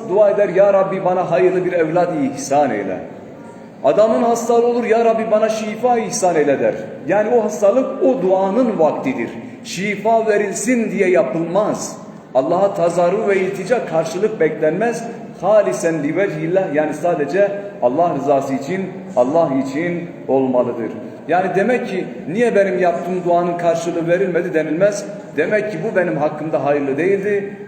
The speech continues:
Rabbim daha da hayırlısını ihsan eyledi. Şöyle hani ufak bir kıssa anlatayım. Her şeyin hayırlısını istemek lazım ya Cenab-ı Hak'tan. Hamalın biri sırtına yükünü yüklenmiş,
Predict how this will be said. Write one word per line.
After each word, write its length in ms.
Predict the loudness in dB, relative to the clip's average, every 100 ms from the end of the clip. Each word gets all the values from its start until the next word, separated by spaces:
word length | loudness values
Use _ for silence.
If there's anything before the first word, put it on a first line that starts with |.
| 0
Rabbim 580 | 2 2 0 0 0 0
daha 180 | 0 0
da 160 | 0 0
hayırlısını 400 | 0 0 -4 -4
ihsan 320 | -2 0 0
eyledi. 280 | -2 -4 -8 -12 -14 -16 -18 -18 -18 -18
Şöyle 260 | -2 2 4
hani 240 | 4 0 -4 -8 -14 -16 -18 -20 -20 -20 -20 -14
ufak 380 | -6 0 0 0
bir 200 | -2 -2
kıssa 320 | -6 -4 -2
anlatayım. 540 | 0 2 0 2 0 -2 -8 -14 -18 -20 -20 -8 0
Her 180 | 0
şeyin 220 | 2 -2 2
hayırlısını 500 | 2 2 -2 -2 -2
istemek 480 | -2 -2 -2 0
lazım 380 | 4 4 2 -2
ya 100 | -2
Cenab-ı 340 | -2 -2 0 0
Hak'tan. 320 | -2 -4 -4 -6 -10 -14 -16 -18 0
Hamalın 540 | 2 4 2 2 -2 0
biri 240 | 0 0
sırtına 500 | -2 -6 -4 0 0
yükünü 360 | 0 -4 -4 -4
yüklenmiş, 920 | -2 0 2 2 -2 -4 -10 -14